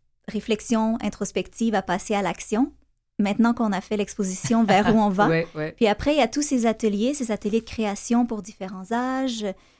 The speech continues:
Speaker 1: euh, qui sont gratuits, qui ont lieu devant l'exposition, entre autres pour créer un petit, euh,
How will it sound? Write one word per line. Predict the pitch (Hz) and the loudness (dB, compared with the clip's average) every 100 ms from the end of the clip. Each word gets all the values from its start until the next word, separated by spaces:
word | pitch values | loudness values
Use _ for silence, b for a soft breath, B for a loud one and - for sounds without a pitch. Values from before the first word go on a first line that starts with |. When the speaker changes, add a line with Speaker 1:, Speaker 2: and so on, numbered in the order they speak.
| - | -10
Speaker 1:
euh, | 175 | -8
qui | - | -4
sont | 185 208 | 0 0
gratuits, | 208 190 269 | -2 -6 -6
qui | 269 202 | -2 0
ont | |
lieu | 190 214 | 2 2
devant | 208 190 196 | 2 2 0
l'exposition, | 196 - - 185 190 - 233 240 233 | 0 -4 -8 -6 -4 -2 2 4 2
entre | 196 - | -2 -4
autres | 208 | -6
pour | 208 - | -6 -8
créer | - 220 220 233 | -8 -2 0 2
un | 202 | 0
petit, | 202 - - 214 226 | -4 -4 -4 -2 0
euh, | 185 | 0